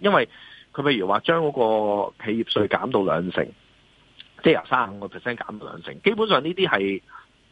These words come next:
<coughs> 兩黨嘅，即係兩會都係兩院嘅共識嚟㗎嘛。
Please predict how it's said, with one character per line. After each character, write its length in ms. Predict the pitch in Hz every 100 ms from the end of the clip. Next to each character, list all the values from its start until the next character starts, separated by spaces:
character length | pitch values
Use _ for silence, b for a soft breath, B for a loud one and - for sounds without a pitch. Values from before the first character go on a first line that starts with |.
| _
<coughs> 260 | - - 156
兩 200 | 117 151
黨 120 | 175
嘅， 220 | 113 175 131 -
即 60 |
係 40 | 196
兩 260 | 127 123 139 120
會 120 | 104 151
都 80 |
係 80 | 180 - -
兩 260 | 127 110 151 131
院 200 | 107 180
嘅 120 | 147
共 220 | 95 95
識 80 | -
嚟 200 | - -
㗎 40 |
嘛。 120 | 196